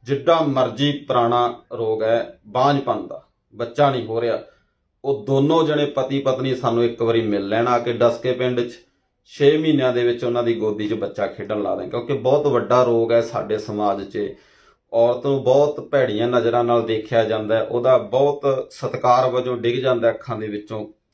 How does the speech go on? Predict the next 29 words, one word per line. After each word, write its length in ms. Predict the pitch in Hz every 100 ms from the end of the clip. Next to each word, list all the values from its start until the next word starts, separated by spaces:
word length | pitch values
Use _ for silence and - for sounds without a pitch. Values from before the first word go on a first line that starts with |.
| _ _ _
ਪਰਿਵਾਰ 400 | 131 127 120 117
ਦਿਓ, 200 | 110 110
ਕਿਉਂਕਿ 360 | 110 117 113 -
ਬੱਚਾ 340 | 123 - 139
ਨਹੀਂ 160 | 139 131
ਦੇ 120 | 117
ਸਕਦੀ। 380 | 113 113 123 123
ਪਰ 140 | 127
ਕਈ 260 | - 127 135
ਵਾਰੀ 200 | 139 135
ਦੋਨਾਂ 320 | 139 151 156
'ਚ 60 |
ਹੀ 60 | 147
ਗਲਤੀਆਂ 420 | 110 104 - 101
ਹੁੰਦੀਆਂ। 280 | 101 - - - _ _ _ _ _ _ _ _ _ _ _ _ _ _
ਸੋ 540 | - 135 123 123 120
ਲੇਡੀਜ਼ 440 | 127 135 147 160 156
ਨੂੰ 380 | 156 156 151 - _
ਬਹੁਤ 480 | 117 143 160 170 -
ਫਿਰ 360 | 143 127 120 -
ਦੁੱਖਾਂ 380 | 120 123 - 127
ਦਾ 120 | 123
ਸਾਹਮਣਾ 440 | 123 127 120 131 131
ਕਰਨਾ 340 | 123 98 104
ਪੈਂਦਾ 360 | 98 87 80 69
ਹੈ। 100 | - _ _ _ _ _
ਤਾਂ 120 | 113
ਮੈਂ 160 | 113 107
ਚਾਹੁੰਦਾ 540 | 113 117 123 131 131